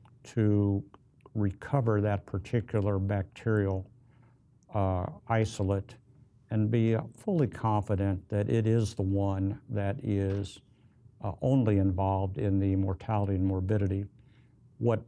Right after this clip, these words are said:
producers and veterinarians commonly find is that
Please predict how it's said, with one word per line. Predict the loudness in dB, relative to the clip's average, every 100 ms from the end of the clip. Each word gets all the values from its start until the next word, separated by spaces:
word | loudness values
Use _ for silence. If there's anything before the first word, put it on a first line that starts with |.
| -6
producers | 0 2 2 0 0 2
and | 2
veterinarians | 2 2 2 2 2 -2
commonly | -2 0 2 2 0 0 -2 -8 _ _ _ -20 -20
find | -6 0 2 2 2
is | 2 0 0 -2
that | -6